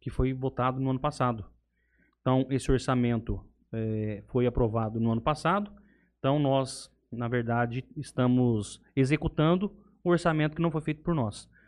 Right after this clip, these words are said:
Então, nós fizemos uma audiência pública, é, pra que a gente mandasse pra Câmara a L D O, que é Lei de Diretrizes Orçamentárias, pro ano de dois mil e vinte e dois. E é importante destacar,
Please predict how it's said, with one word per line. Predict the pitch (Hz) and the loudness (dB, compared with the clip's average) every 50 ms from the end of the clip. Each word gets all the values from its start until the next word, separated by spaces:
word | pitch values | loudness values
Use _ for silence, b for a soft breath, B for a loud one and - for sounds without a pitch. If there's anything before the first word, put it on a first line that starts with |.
| b b b b b b b b | b b b b b b b b
Então, | - 139 147 | -2 -2 0
nós | 147 139 - | 0 0 -2
fizemos | 160 127 127 143 151 139 135 | -2 -2 0 0 0 0 0
uma | 135 131 131 127 | 0 0 2 2
audiência | 123 120 117 120 117 113 - 143 | 2 2 2 0 0 0 -2 -2
pública, | - - 139 139 147 165 165 - 180 156 - - _ _ _ _ _ _ _ _ _ - | 0 2 2 4 4 2 -2 -2 -4 -6 -8 -10 _ _ _ _ _ _ _ _ _ -2
é, | 117 113 117 117 117 117 117 117 113 113 113 113 110 110 110 110 107 107 107 107 107 107 104 104 110 - _ _ b b b b b b b b b b b b b b b b _ _ _ _ _ _ _ _ _ _ _ _ _ _ | 0 0 2 2 2 2 2 2 2 2 2 2 2 2 0 0 0 -2 -2 -4 -4 -6 -8 -10 -12 -14 _ _ b b b b b b b b b b b b b b b b _ _ _ _ _ _ _ _ _ _ _ _ _ _
pra | 156 151 156 | 4 4 6
que | 151 170 | 6 4
a | 156 | 0
gente | 156 160 - 156 | 0 0 0 0
mandasse | 156 147 143 135 131 - | 0 0 2 0 0 -2
pra | - 160 160 | -2 -4 -2
Câmara | - - 151 147 151 160 160 156 - - - - | 0 0 2 2 2 2 0 0 -2 -6 -10 -6
a | 127 131 135 | -2 0 0
L | 135 131 | 0 2
D | 131 147 | 4 4
O, | 143 127 120 107 - - - - _ _ | 6 6 6 4 2 -4 -12 -18 _ _
que | - 113 | -12 -8
é | 110 | -6
Lei | 113 110 | -6 -6
de | 113 | -4
Diretrizes | 117 117 127 120 - 120 117 117 | -6 -6 -6 -6 -8 -8 -6 -4
Orçamentárias, | 120 113 - 123 120 131 135 131 120 120 127 139 151 131 - - | -4 -4 -4 -4 -4 -4 -4 -4 -2 -2 -2 -2 -4 -6 -8 -12
pro | - _ - 120 113 | -18 _ -6 -4 -2
ano | 113 117 117 | -2 -2 -2
de | 113 | -2
dois | 117 117 110 | -2 -2 -2
mil | 110 113 113 113 | 0 0 0 0
e | 110 107 | -2 -2
vinte | 110 113 110 110 110 - - | -2 -4 -4 -4 -6 -8 -8
e | 113 110 107 | -8 -8 -6
dois. | 107 110 110 110 110 131 156 151 - - - _ b b b b b b b b b b b b | -4 -2 -2 0 0 0 -2 -4 -6 -12 -20 _ b b b b b b b b b b b b
E | 139 | 2
é | 131 131 | 4 4
importante | 139 135 151 143 127 - 135 131 123 - | 4 4 4 4 4 4 2 0 -2 -2
destacar, | - - - 135 123 - - 147 156 156 156 - | -6 -6 -2 -2 -2 0 2 2 4 4 2 0